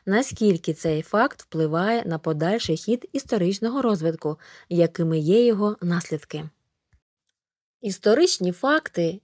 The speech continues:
це ті цеглинки, із яких вибудовується історія. Вони є матеріалом, який дає змогу історикам робити висновки. Те, що вони досліджують, є реальною дійсністю. Завдяки впорядкуванню фактів між ними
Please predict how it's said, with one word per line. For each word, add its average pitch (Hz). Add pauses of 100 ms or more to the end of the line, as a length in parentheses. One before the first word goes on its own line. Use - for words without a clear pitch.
(120)
це 190
ті 294
цеглинки, 240
із 196
яких 254 (160)
вибудовується 180
історія. 175 (460)
Вони 185
є 190
матеріалом, 180
який 190
дає 196
змогу 214
історикам 190
робити 220
висновки. 180 (400)
Те, 170
що 165
вони 165
досліджують, 214 (260)
є 247
реальною 190
дійсністю. 165 (160)
Завдяки 175
впорядкуванню 180
фактів 240
між 165
ними 247